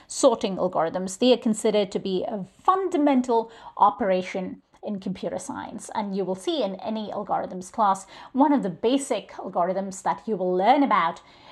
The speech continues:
um, is sorting, right? Um, and, um, the reason is, you know, like, you basically may need to sort even your regular life, right? If you can think of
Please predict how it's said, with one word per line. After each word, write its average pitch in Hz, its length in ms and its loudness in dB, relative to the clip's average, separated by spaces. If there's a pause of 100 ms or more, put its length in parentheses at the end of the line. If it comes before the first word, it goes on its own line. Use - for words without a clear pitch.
um, 180 500 4 (840)
is 226 300 4 (200)
sorting, - 640 -2 (180)
right? 220 280 -2 (340)
Um, 202 480 2 (180)
and, 240 400 6
um, 226 460 6 (160)
the 226 160 6
reason 415 380 6
is, 196 420 4
you 233 60 6
know, 190 140 4
like, 208 300 2
you 285 300 2 (220)
basically 403 500 2
may 311 160 4
need 262 220 6
to 269 80 -4
sort 262 440 2 (200)
even 311 360 2
your 220 160 2
regular 190 600 0
life, 180 460 -2
right? - 160 -6
If - 180 -10
you 196 80 -6
can 180 200 -10
think 254 260 0
of 202 180 0